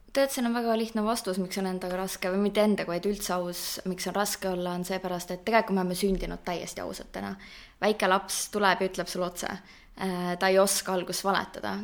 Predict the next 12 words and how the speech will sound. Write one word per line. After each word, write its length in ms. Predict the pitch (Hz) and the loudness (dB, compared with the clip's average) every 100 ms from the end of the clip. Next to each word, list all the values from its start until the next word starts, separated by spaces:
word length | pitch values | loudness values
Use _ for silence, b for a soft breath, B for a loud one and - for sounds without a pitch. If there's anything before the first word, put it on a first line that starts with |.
| 220 | -2
aga 200 | 196 196 | 0 2
me 100 | 202 | 2
õpime 300 | 202 190 190 | 0 -6 -6
seda. 240 | 202 196 | -8 -6
Me 160 | 196 180 | -4 -4
õpime 180 | 185 185 | -4 -8
seda 140 | 180 | -4
ühiskonnalt, 560 | 214 226 - 214 196 190 | -2 -2 -2 0 -2 -2
me 60 | 185 | -6
õpime 200 | 185 180 | -6 -8
seda 180 | 180 175 | -4 0
vanematelt, 720 | 220 220 196 196 190 180 | 2 2 0 0 -4 -4